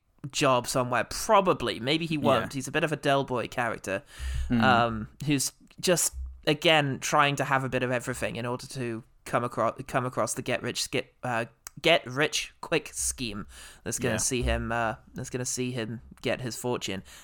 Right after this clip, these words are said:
Speaker 1: And they're just great foils together. I love
Speaker 2: Yeah.
Speaker 1: seeing them getting into these capers, and yet there's all this tension between them as well that's,
Speaker 2: Mm.
Speaker 1: again, very relatable, to use our word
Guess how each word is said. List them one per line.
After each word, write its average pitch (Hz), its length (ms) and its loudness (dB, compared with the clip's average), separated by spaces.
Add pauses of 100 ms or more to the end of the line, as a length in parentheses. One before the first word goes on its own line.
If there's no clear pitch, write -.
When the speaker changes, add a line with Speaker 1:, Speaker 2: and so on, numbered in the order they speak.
(100)
Speaker 1:
And 131 260 2
they're 147 120 6
just 143 240 -2
great 135 280 0
foils 127 680 0
together. 160 560 2 (140)
I 127 100 0
love 123 160 2
Speaker 2:
Yeah. 95 100 2
Speaker 1:
seeing 135 240 0
them 143 140 -2
getting 131 220 0
into 131 200 -4
these 131 180 -4
capers, 135 480 -2 (140)
and 143 100 -2
yet 143 120 2
there's 135 140 0
all 131 100 2
this 131 160 0
tension 135 400 -4
between 120 260 -6
them 117 100 -6
as 113 120 -8
well 120 400 0 (100)
that's, - 340 -2
Speaker 2:
Mm. 113 160 2
Speaker 1:
again, 113 400 0 (420)
very 117 240 -4
relatable, 160 640 -2 (300)
to - 100 -14
use 104 200 -8
our 104 100 -4
word 123 60 2